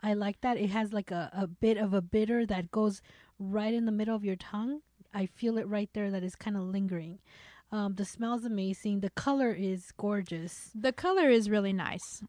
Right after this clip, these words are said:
Speaker 2: It, it's definitely that murky golden haze that you get from a double I P A.
Speaker 1: Yes. Uh, I'm loving this. I'm
Speaker 2: Okay.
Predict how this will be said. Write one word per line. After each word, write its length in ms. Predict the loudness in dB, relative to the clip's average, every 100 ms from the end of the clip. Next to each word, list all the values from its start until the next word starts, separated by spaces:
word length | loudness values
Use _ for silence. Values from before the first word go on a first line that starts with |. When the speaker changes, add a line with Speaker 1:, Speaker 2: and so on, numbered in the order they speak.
| -2
Speaker 2:
It, 140 | 0 4
it's 220 | 2 2
definitely 720 | 2 2 4 0 0 2 2
that 240 | 2 2 2
murky 720 | 2 4 2 0 -2 0 0
golden 920 | 0 2 4 6 6 4 6 6 6 2 -12 -8
haze 480 | -2 2 4 4 2
that 120 | -2
you 100 | -4
get 200 | -2 -4
from 160 | -4 -4
a 60 |
double 300 | -4 -6 -8
I 100 | -8
P 220 | -10 -10 -10
A. 200 | -12 -14 _ _ _
Speaker 1:
Yes. 420 | -6 -6 -6 -10
Uh, 380 | -4 -2 0 -2 -4 _ _ _ _ -4
I'm 680 | -2 0 0 0 -2 -4 -10 -14 -8
loving 460 | -2 0 0 0
this. 380 | -2 -8 -12 -4
I'm 120 | 2
Speaker 2:
Okay. 240 | 4 2